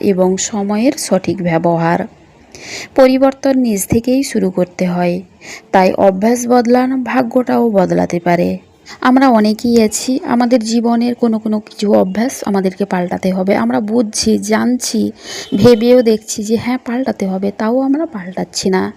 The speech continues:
আসলে মানুষের অভ্যাস মানুষ পাল্টাতেই পারছে না। আমাদের দৈনন্দিন জীবনের ছোট্ট ছোট অভ্যাসগুলিই আমাদের ভবিষ্যৎ নির্ধারণ করতে পারে।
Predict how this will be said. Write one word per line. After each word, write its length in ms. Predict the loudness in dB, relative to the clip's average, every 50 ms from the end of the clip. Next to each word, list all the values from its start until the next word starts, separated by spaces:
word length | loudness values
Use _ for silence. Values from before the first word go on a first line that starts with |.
| -14 -18 -16 -16 -16 -12 -6 -6
আসলে 240 | -2 2 2 2 2
মানুষের 420 | 2 2 0 -2 -2 -4 -4 -4 -4
অভ্যাস 360 | -4 -4 -4 -4 -4 -6 -6 -4 -4
মানুষ 220 | -4 -4 -4 -6 -6 -6
পাল্টাতেই 640 | -2 0 0 0 0 0 -2 -2 0 2 2 2 2
পারছে 380 | 4 2 2 2 0 0 0 0
না। 140 | 2 2 0 -2 -4 -10 -18 _ _ _ _ -20 -18 -18 -16 -8 -4
আমাদের 300 | -2 0 0 2 2 0 2
দৈনন্দিন 560 | 4 4 4 4 2 0 -2 -2 -2 0 2 2 2
জীবনের 420 | 2 0 2 2 2 2 2 0 -2 -4
ছোট্ট 160 | -6 -4 -4 -6
ছোট 200 | -6 -6 -6 -4 -4
অভ্যাসগুলিই 800 | -2 -2 -4 -4 -4 -6 -6 -4 -2 0 2 2 4 4 4 4 4 4
আমাদের 280 | 2 2 0 -2 -2 -2
ভবিষ্যৎ 500 | -4 -4 -4 -2 -4 -4 -4 -6 -8 -6 -2
নির্ধারণ 480 | -2 -2 -2 -2 -2 -2 -2 0 -2 -2
করতে 300 | -2 -4 -4 -2 -4 -2
পারে। 260 | 0 0 0 0 0